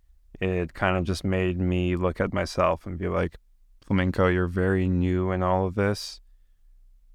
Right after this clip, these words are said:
Spend some more time learning, because there's people who have just a longer length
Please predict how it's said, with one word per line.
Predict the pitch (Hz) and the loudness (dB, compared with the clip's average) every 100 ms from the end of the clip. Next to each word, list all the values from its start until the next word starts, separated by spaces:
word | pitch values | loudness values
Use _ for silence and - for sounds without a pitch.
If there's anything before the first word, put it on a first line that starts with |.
| - | -14
Spend | - - 107 104 104 | -12 0 2 2 0
some | - 107 | 0 0
more | 98 92 92 | 2 2 2
time | - 95 90 90 98 95 87 | -2 0 0 0 0 0 0
learning, | 90 95 101 110 107 | 2 2 0 0 -2
because | - 92 95 90 85 - - - - | -4 0 0 0 -2 -12 -20 -20 -4
there's | 104 98 | -2 -2
people | - 101 - 98 | 0 -2 0 0
who | 98 95 | 2 2
have | 95 92 87 | 2 2 0
just | - 92 - | -4 -4 -2
a | |
longer | 98 90 92 90 87 | -2 0 2 2 0
length | 85 85 82 | 0 -2 -4